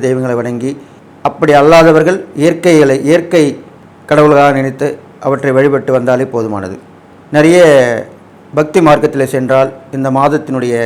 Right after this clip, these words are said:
கெடுபலன் கூர்ந்து நற்பலன் தான் ஏற்பட போகிறது என்று சொல்லி இப்பொழுது பன்னிரெண்டு ராசிக்குள்ளான பலன்களை பார்க்கலாம். மார்கழி மாத பலன் தான் சொல்லிட்டு வரேன். அப்போது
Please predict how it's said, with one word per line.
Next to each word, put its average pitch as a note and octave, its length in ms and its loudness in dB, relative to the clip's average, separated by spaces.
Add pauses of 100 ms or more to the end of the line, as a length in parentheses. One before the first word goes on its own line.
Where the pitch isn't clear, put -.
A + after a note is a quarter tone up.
(160)
கெடுபலன் D3 400 0
கூர்ந்து B2 280 -4
நற்பலன் A#2+ 360 -6
தான் A2 120 -6
ஏற்பட G#2+ 280 -10
போகிறது F#2+ 260 -16 (160)
என்று C3 220 -6
சொல்லி B2 260 -2 (1000)
இப்பொழுது C#3+ 320 0
பன்னிரெண்டு D3 380 0
ராசிக்குள்ளான B2+ 580 -2
பலன்களை A#2 280 -6 (120)
பார்க்கலாம். F#2 360 -12 (200)
மார்கழி G#3 340 0
மாத B2+ 200 0
பலன் A#2 180 -6
தான் A#2 100 -10
சொல்லிட்டு F#2 220 -14
வரேன். F2+ 180 -18 (460)
அப்போது G#2 360 -12